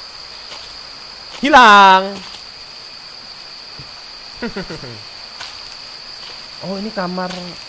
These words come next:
Oke.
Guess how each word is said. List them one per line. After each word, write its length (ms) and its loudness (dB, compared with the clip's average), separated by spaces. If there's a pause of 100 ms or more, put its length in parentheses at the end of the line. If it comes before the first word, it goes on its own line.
(2000)
Oke. 720 -14